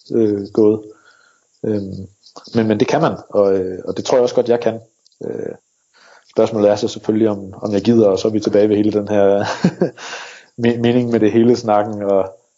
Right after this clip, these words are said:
øh, hvis man har ligesom vundet Matador, har man så lyst til at spille Matador igen forfra, hvor man spiller med præcis samme regler på præcis samme måde.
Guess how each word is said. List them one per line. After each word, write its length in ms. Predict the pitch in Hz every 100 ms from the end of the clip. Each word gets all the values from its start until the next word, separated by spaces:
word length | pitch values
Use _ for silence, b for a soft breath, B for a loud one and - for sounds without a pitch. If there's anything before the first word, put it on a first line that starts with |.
| -
øh, 240 | 101 98
hvis 140 | 98 107
man 100 | 104
har 80 |
ligesom 240 | 110 117 110
vundet 200 | 113 123
Matador, 400 | 110 110 117 113
har 80 | 104
man 120 | 98
så 80 | 113
lyst 140 | 117
til 80 | 123
at 60 |
spille 180 | 101 107
Matador 360 | 101 - 113 120
igen 360 | 101 104 113 - _ _ _ _ _ -
forfra, 440 | - 127 - 107
hvor 100 | 101
man 140 | 101 98
spiller 240 | - 110
med 120 | 113
præcis 360 | 107 101 - 120
samme 240 | - 104
regler 220 | 107 104 95
på 100 | -
præcis 280 | 101 127
samme 220 | 113 104 101
måde. 320 | 101 107